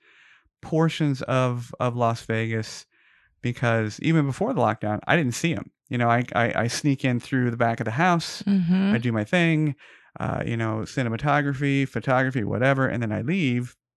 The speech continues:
Speaker 1: the same way. So, I mean, I'm, I sneak in through Frank Sinatra Drive and I sneak out <laughs> Frank Sinatra
Speaker 2: I
Speaker 1: Drive,
Speaker 2: know, I'm the
Speaker 1: and I never
Speaker 2: same.
Speaker 1: see it. Um, but, uh, driving the Strip when it's live is probably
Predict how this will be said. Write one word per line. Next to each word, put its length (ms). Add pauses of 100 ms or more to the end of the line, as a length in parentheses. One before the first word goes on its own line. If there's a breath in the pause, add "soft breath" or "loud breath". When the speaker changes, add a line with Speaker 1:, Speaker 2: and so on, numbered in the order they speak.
(120)
Speaker 1:
the 80
same 260
way. 200 (600)
So, 220
I 120
mean, 200
I'm, 280
I 120
sneak 360
in 120
through 180
Frank 260
Sinatra 420
Drive 400
and 120
I 100
sneak 260
out 220
<laughs> 0
Frank 180
Sinatra 360
Speaker 2:
I 120
Speaker 1:
Drive, 20
Speaker 2:
know, 280 (120)
I'm 100
the 60
Speaker 1:
and 80
I 80
never 180
Speaker 2:
same. 160
Speaker 1:
see 60
it. 100 (440 loud breath)
Um, 500
but, 340
uh, 340 (200)
driving 460
the 80
Strip 560
when 260
it's 200
live 640
is 360 (380 loud breath)
probably 640